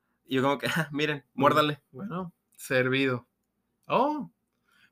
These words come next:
Speaker 2: pasar dos años en la cárcel. Mira, ¿ves? O sea, pudiste haberlo puesto igual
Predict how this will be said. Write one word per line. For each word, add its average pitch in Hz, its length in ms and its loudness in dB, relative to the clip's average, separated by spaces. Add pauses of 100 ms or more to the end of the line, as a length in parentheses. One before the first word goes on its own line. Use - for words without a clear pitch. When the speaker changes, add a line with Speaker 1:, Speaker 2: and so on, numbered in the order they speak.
Speaker 2:
pasar 214 460 6
dos 254 240 6
años 269 320 -2
en 190 120 0
la 131 160 -4
cárcel. 180 580 0
Mira, 175 380 6 (240)
¿ves? 247 300 4
O 214 60 -4
sea, 202 260 6
pudiste 175 360 4
haberlo 247 720 4
puesto 233 460 2
igual 190 440 2